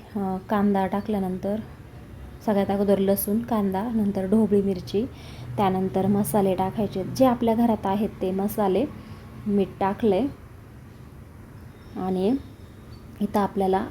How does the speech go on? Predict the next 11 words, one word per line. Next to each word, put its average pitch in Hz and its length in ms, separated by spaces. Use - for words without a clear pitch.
अ, 185 140
सोया 196 420
सॉस 202 340
लागणार 196 420
आहे, 214 140
टोमॅटो 202 340
केचप 196 420
लागणार 208 400
आहे 196 180
आणि, 196 360
अ, 190 280